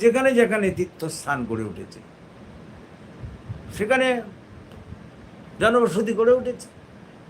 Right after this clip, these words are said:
তীর্থ করার জন্য মানুষেরা সেখানে যায়, সেই কারণে সেখানে বহু লোক হোটেল ব্যবসা গড়ে তুলেছে, তথা সেখানে জনগণ, জনবসতি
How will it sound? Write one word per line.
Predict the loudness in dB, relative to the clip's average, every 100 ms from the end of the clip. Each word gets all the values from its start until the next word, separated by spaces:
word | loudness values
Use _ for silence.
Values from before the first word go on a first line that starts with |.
| -8 -2
তীর্থ | 0 4 6
করার | 8 6 4
জন্য | 0 0 2
মানুষেরা | 0 0 -2 -2
সেখানে | -4 -4 2 8
যায়, | 10 8 4 -10 -20 -20 -20 -20 -20 -20 -20 -20 -20 -20 -20 -16 -16 -16 -18 -18 -16 -16 2
সেই | 4 6
কারণে | 4 4 2 0
সেখানে | 0 2 2 2 -4 -14 -20 -20 -20 -20 -20 -20 -18 2
বহু | 6 8 8 8
লোক | 8 6 2 -2
হোটেল | 2 4 6 6
ব্যবসা | 4 0 0
গড়ে | 0 0
তুলেছে, | 0 -2 0 -4 -4 -10 -20 -20 -20 -20 -20 -20 -12 0
তথা | 0 2 -2
সেখানে | -2 -2 0
জনগণ, | 0 0 0 0 0
জনবসতি | 0 0 -2 -4 -6